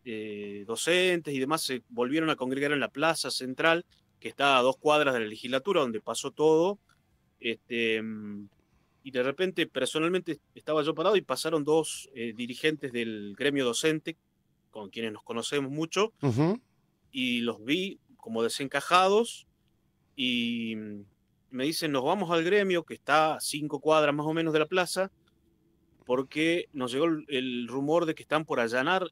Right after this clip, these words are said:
Speaker 1: el gremio
Speaker 2: Ah.
Speaker 1: docente. En este clima, había, mm, dos horas habían pasado de la represión feroz, y tuvimos, tuvimos, digo, porque los acompañé como para registrar y, y, y garantizar de alguna manera si pasaba algo.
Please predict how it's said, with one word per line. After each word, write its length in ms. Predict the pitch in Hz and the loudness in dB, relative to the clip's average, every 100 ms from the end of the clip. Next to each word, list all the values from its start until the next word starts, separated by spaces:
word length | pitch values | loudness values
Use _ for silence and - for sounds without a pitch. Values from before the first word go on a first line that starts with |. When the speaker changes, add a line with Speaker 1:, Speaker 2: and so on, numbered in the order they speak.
| - | -10
Speaker 1:
el 140 | 110 | -4
gremio 500 | 120 156 127 110 101 _ - | 0 0 0 -4 -6 _ -4
Speaker 2:
Ah. 300 | 131 120 90 - _ _ - | 2 2 0 -8 _ _ -14
Speaker 1:
docente. 640 | 110 113 131 117 104 101 - | -10 -6 -6 -6 -8 -12 -2
En 120 | 143 | 0
este 300 | 190 - 147 | 0 -2 -6
clima, 520 | 147 208 208 165 240 - _ _ _ _ _ _ _ 120 | -2 0 2 2 0 -8 _ _ _ _ _ _ _ -6
había, 360 | 131 156 147 | 2 4 4
mm, 400 | 139 120 117 120 | 2 -4 -8 -8
dos 140 | 110 147 | -2 4
horas 220 | 175 165 | 4 4
habían 240 | 151 156 | 4 2
pasado 340 | 135 135 156 156 | 2 -2 2 2
de 60 | |
la 100 | 143 | 2
represión 420 | 117 117 131 170 156 | 0 -4 -4 -4 -2
feroz, 440 | 147 165 208 - _ _ _ _ _ | 2 2 0 -10 _ _ _ _ _
y 100 | 135 | -6
tuvimos, 500 | 139 180 220 208 208 _ - | -2 2 4 2 2 _ -4
tuvimos, 320 | 143 214 190 | -2 0 2
digo, 200 | 202 202 | 2 2
porque 160 | 165 131 | 0 0
los 100 | 117 | 0
acompañé 480 | 123 135 156 220 | -2 -2 0 0
como 200 | 233 160 | 0 -2
para 180 | 127 117 | 0 -2
registrar 600 | 107 117 135 - 202 208 | -4 -10 -10 2 4 4
y, 380 | 165 123 117 131 - | 2 -2 -4 -6 -6
y, 260 | 120 120 | -8 -8
y 180 | 127 117 | -8 -6
garantizar 520 | 113 123 123 147 - 185 | 0 0 -2 -6 -2 0
de 60 | |
alguna 240 | 165 170 151 | 2 2 2
manera 300 | 143 175 156 | 0 0 -2
si 120 | 123 | -4
pasaba 420 | 131 127 160 156 | -8 -4 -2 0
algo. 340 | 156 135 196 | 0 -2 -4